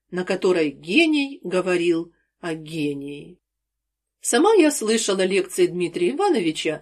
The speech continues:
не больше трёх-четырёх раз – когда он читал в пользу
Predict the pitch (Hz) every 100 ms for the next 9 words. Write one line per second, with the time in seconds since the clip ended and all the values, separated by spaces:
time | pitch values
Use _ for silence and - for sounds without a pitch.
0 | - 233 262 359 349 311 311 285 240 277
1 | 277 247 262 262 269 - 269 170 - -
2 | - _ _ _ - 175 180 175 175 -
3 | 180 175 165 - 214 226 196 185 180